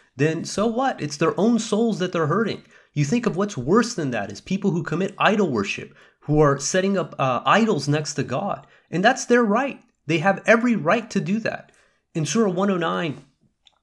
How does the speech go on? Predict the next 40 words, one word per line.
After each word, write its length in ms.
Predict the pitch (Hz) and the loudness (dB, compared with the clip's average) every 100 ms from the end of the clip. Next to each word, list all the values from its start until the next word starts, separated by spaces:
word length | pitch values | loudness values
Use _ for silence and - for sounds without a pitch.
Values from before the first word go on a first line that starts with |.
| - | -4
it's 180 | 143 151 | -2 0
entitled, 560 | 147 143 147 170 160 | 0 2 2 2 -4
the 80 | 139 | -4
disbeliever 500 | 143 165 - 202 180 | -4 -4 -2 0 0
says, 260 | 139 151 139 | -2 -4 -4
"In 160 | 160 | -2
the 60 | 151 | 0
name 200 | 165 180 | 0 -2
of 100 | 131 | -2
God, 240 | 165 180 | -4 -4
most 220 | 165 151 | -4 -6
gracious, 360 | - 170 170 151 | -4 -4 -4 -4
most 220 | 156 143 | -6 -4
merciful, 400 | 156 190 - 131 | -4 -4 -6 -8
say, 340 | - - 196 175 | -6 -4 -4 -2
O 100 | 190 | 0
you 220 | 214 220 | 2 2
disbelievers, 840 | 196 226 - 202 202 214 170 101 - - - _ - | 2 0 0 -2 0 -2 -4 -6 -10 -20 -20 _ -2
I 140 | 180 214 | 2 4
do 140 | 202 | 4
not 240 | 214 190 | 4 2
worship 440 | 160 226 240 240 220 | 2 2 2 0 0
what 140 | 196 | 0
you 140 | 196 220 | 2 2
worship, 460 | 196 147 - - | 2 2 -2 -4
nor 260 | 120 175 247 | 0 2 4
do 100 | 190 | 4
you 140 | 233 | 4
worship 420 | 214 233 - 226 | 4 2 0 -2
what 80 | 202 | 2
I 120 | 208 | 2
worship, 360 | 208 185 - 104 | 4 0 -2 -2
nor 240 | 113 202 | 0 2
will 160 | 262 240 | 2 4
I 160 | 226 220 | 2 4
ever 260 | 226 247 240 | 2 4 2
worship 460 | 190 254 - 233 | 2 2 2 0
what 120 | 220 185 | 0 0
you 160 | 233 | 2
worship, 480 | 220 160 - 92 - | 2 2 0 -6 -8